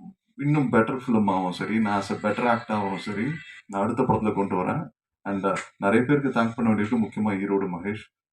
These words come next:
நம்ம சொன்ன மாதிரி நாங்க மு-, முதல் முதல்ல எங்களுக்கு வந்து ஒரு நல்ல சுபிக்ஷமா ஆரம்பிச்சது எதுன்னு பாத்தீங்கன்னா, நாங்க வந்து, அ, மாற்றுத்திறனா-, திறனாளிகளுக்கு வந்து ஃபர்ஸ்ட் ஷோ போட்டோம்.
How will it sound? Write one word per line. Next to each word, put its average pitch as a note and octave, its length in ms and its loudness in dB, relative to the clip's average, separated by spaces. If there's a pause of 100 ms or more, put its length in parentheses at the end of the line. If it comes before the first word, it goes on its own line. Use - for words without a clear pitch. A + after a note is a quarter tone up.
(140)
நம்ம - 160 -10
சொன்ன G#2+ 180 2
மாதிரி A#2+ 200 4
நாங்க G2+ 320 4
மு-, - 180 2
முதல் C3 240 8
முதல்ல E3 360 8
எங்களுக்கு B2 280 4
வந்து A#2 220 6
ஒரு G#2+ 180 4
நல்ல A#2 300 2
சுபிக்ஷமா A#2+ 720 -2 (340)
ஆரம்பிச்சது A#2 460 2
எதுன்னு G#2+ 260 2
பாத்தீங்கன்னா, G2 580 -2 (240)
நாங்க A2 260 2
வந்து, A2+ 240 2 (420)
அ, E2+ 260 -6 (120)
மாற்றுத்திறனா-, A#2 880 0
திறனாளிகளுக்கு G2+ 680 -2
வந்து F#2+ 320 -6
ஃபர்ஸ்ட் - 360 -8
ஷோ F#2 40 -2
போட்டோம். D2+ 280 -6